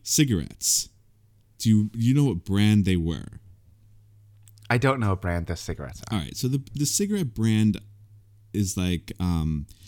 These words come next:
Speaker 1: Metropolitan or something with
Speaker 2: Okay.
Speaker 1: this font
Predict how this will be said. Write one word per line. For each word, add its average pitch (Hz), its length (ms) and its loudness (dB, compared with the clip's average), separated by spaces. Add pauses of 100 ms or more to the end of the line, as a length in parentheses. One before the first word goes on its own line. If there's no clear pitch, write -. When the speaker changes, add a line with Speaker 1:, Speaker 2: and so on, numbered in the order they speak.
(160)
Speaker 1:
Metropolitan 85 1000 -2
or - 80 -8
something - 480 -10 (380)
with 104 340 4
Speaker 2:
Okay. 104 160 2
Speaker 1:
this - 200 2
font 110 600 0